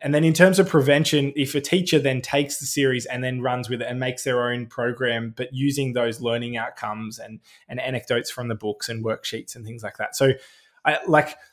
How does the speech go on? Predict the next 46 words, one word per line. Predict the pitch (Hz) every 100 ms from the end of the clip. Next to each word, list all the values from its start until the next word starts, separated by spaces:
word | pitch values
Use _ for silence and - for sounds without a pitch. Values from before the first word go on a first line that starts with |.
| _
the | 156
thing | 165 220
that | 214
excites | 170 - 160 160
me | 170 143 139
is | 139 -
when | 147 165
there's | 196 180
a |
shiny | 165 165 156 160 156
new | 151 147
resource, | 135 143 151 160 247 254
that | 165 165
often | 160 160 180 156
is | 135 -
the | 143
catalyst | 135 139 143 135 -
for | 135
change. | - 117 180 302 170
Like, | 139
if | 156 151
I | 156
think | 165 170
about, | 156 139 131 120 - _ _ _ _
um, | 131 123 117 113
there's | 147 147
plenty | 139 156 165 156
of | 127
great | 139 139 139 -
videos | 135 147 151 139 131
and, | 127 123 123
and | 127
things | 127 139 135
about | 131 120 -
how | 123
pain | 123 131 131
doesn't | 135 131
mean | 127 123
damage, | 117 147 131 113
but | - 127 - - - _
when | 151 151
Ted | 139 156 160
Ed | 156 165
made | 151 147 139
the | 143
animation, | 135 135 135 139 147 139